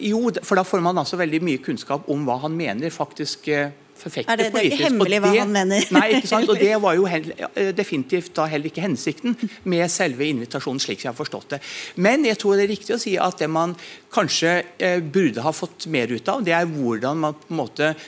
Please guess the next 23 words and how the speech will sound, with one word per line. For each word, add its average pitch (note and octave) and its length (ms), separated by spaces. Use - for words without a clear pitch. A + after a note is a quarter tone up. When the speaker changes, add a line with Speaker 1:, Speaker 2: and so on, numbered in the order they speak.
Speaker 1:
kan D#3+ 140
plukke - 280
fra A2 320
hverandre A2+ 460
argumentene C3+ 560
hans G#3 240
i D#3+ 320
en D#3 220
sjo-, - 260
i E3 240
et C#3+ 160
intervju, C#3+ 380
for G3+ 100
eksempel. G3+ 480
Og E3+ 60
vi F#3 60
ser B2 440
jo A3 140
det E3+ 100
at, D#3 360
eh, E3 160
Kristina D3 400
Pletten, F3 520